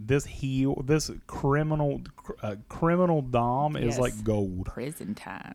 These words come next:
Speaker 1: Prison,
Speaker 2: changed him.
Speaker 1: prison Dom is fucking comedic
Speaker 2: And
Speaker 1: gold.
Speaker 2: mommy.
Speaker 1: And, and he's made his money off his dad's name, and now I think he's gonna beat Rey at Mania, and, uh, I think Rey's gonna retire.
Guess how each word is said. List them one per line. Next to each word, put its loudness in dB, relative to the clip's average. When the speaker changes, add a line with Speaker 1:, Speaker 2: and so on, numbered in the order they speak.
Speaker 1:
Prison, 4
Speaker 2:
changed 0
him. -6
Speaker 1:
prison 4
Dom 4
is 2
fucking 2
comedic 0
Speaker 2:
And -2
Speaker 1:
gold. 6
Speaker 2:
mommy. -2
Speaker 1:
And, -2
and 2
he's 0
made 2
his 0
money 0
off -2
his -2
dad's -4
name, -4
and -4
now -6
I 0
think -2
he's -2
gonna 2
beat 0
Rey 2
at -6
Mania, -2
and, -2
uh, -2
I -4
think -6
Rey's -4
gonna -6
retire. -8